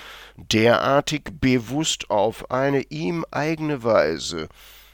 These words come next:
da eine gedacht gefühlte Wahrnehmungsweise seiend, dass das Ergebnis seiner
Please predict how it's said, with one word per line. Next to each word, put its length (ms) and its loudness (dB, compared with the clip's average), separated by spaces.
da 140 2
eine 160 0
gedacht 580 0
gefühlte 1000 -8
Wahrnehmungsweise 1200 -2
seiend, 600 0
dass 220 -2
das 220 -2
Ergebnis 880 -2
seiner 640 2